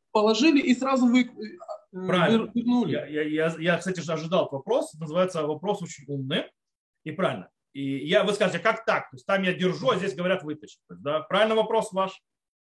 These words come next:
Speaker 2: Я ждал
Speaker 1: Так
Speaker 2: этого
Speaker 1: есть.
Speaker 2: вопроса.
Speaker 1: Так есть, так есть.
Speaker 2: Э, спасибо за вопрос. Я ждал этого вопроса. Очень просто. Потому что в-, засунуть вытащить это в кипящую воду, когда он вытаскивает и засовывает. Когда она не кипящая, он ничего не вытаскивает.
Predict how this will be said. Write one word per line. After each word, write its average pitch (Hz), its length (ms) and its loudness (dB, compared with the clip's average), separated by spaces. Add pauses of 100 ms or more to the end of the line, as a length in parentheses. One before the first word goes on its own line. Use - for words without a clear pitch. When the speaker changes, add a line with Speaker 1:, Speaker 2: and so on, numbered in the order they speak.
(200)
Speaker 2:
Я 180 140 2
ждал 202 240 6
Speaker 1:
Так 180 40 4
Speaker 2:
этого 147 160 0
Speaker 1:
есть. 139 140 -6
Speaker 2:
вопроса. 131 500 -4
Speaker 1:
Так 214 220 -4
есть, 190 280 -8
так 156 240 -18
есть. 135 280 -18
Speaker 2:
Э, 151 100 -10
спасибо 175 500 -2
за 147 120 -4
вопрос. 220 360 2
Я 180 80 -2
ждал 165 200 0
этого 151 120 -6
вопроса. 208 280 -4
Очень 208 220 -6
просто. 156 300 -6 (760)
Потому 190 360 0
что - 140 0
в-, 175 200 -4
засунуть 180 400 -4
вытащить 294 280 0
это 208 100 -2
в - 40 -16
кипящую 208 580 -2
воду, 277 260 -4
когда 185 360 4
он 190 120 2
вытаскивает 220 800 0
и 190 40 -2
засовывает. 196 640 -4
Когда 160 360 -2
она 247 100 -2
не 220 160 -4
кипящая, 214 720 0
он 185 100 0
ничего 196 180 -2
не 220 80 -4
вытаскивает. 196 560 -2